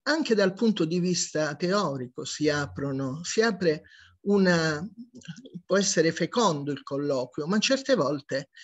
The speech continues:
sembra un dialogo fra sordi, perché il marxismo, non Marx, ma soprattutto la tradizione marxista, eh, pur nella identica strada che l'ecologia popolare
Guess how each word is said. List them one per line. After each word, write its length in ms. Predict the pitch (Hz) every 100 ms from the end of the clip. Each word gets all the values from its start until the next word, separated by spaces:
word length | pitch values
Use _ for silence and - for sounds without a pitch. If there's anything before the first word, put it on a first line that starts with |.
| -
sembra 460 | - - 165 165 151
un 120 | 147
dialogo 640 | 151 180 156 147 135 131 131 _ _ _ _
fra 220 | - 135
sordi, 600 | - - 127 139 156 170
perché 520 | 226 220 233 185 - -
il 160 | 240 233
marxismo, 680 | 170 151 - 143 127 - 139
non 240 | 190 202
Marx, 440 | 135 120 - - -
ma 160 | 165
soprattutto 600 | 175 220 226 220 262 262
la 140 | 143 147
tradizione 840 | 156 147 143 - 160 147 135 - -
marxista, 840 | 156 139 - - - - - 175 _ _ - - - - - _
eh, 380 | 180 147 139 - 269 262 220 - 185
pur 280 | - 320 302
nella 640 | 208 196 214 190 170 175 - _ _ _ _ _ -
identica 920 | 208 214 262 175 147 143 - - 135
strada 840 | - - 185 170 127 135 - - - _ _ _ _ _ -
che 260 | 196 175
l'ecologia 840 | - 175 - 175 175 160 202 214 -
popolare 880 | 165 151 156 165 147 - - -